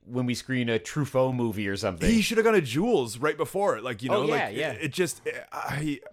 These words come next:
Speaker 2: in a way, it's heartbreaking because he will love this place, and there's so much he will love, pretty much everything that's not that movie or cinema. So he did not stay for cinema, let me first say. But anyway, so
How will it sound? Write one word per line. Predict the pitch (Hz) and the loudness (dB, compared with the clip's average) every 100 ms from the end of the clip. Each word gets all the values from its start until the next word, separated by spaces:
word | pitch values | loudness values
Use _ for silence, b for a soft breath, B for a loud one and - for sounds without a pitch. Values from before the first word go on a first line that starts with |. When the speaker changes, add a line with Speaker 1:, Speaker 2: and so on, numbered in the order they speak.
| - | -4
Speaker 2:
in | 156 | 0
a | 160 | 2
way, | 180 | 2
it's | 151 | 2
heartbreaking | 143 151 135 110 104 | 0 -2 -2 -6 -6
because | 101 127 110 92 | -6 -4 -4 -6
he | - 135 131 113 104 | -10 -6 -6 -8 -10
will | 107 139 139 | 0 4 4
love | 127 123 | 4 2
this | 120 - | 0 -2
place, | 117 101 | -4 -2
and | 113 | -2
there's | 104 | -4
so | - 139 | -2 -2
much | 123 120 | 0 -2
he | - | -2
will | 110 104 | -2 0
love, | 107 104 - | 0 -2 -4
pretty | 151 165 | -2 0
much | 156 131 - | 0 -4 -2
everything | 135 120 117 | -2 0 -2
that's | 107 107 | -4 -4
not | 110 95 | -8 -4
that | 107 98 | -6 -4
movie | 92 85 82 - b | -8 -8 -10 -12 b
or | 147 143 | 2 2
cinema. | 139 101 76 - b b | 2 -4 -6 -18 b b
So | 170 165 139 B B B | 4 4 4 B B B
he | - 185 | -2 0
did | 180 | 4
not | 180 190 | 6 4
stay | 147 180 | 6 4
for | 143 | 4
cinema, | 170 143 104 | 2 2 2
let | 113 | 2
me | 120 | 2
first | 123 117 117 | 0 -2 2
say. | 101 | 0
But | 85 120 | 0 -4
anyway, | 107 82 73 B B | -6 -10 -16 B B
so | - 170 | 0 2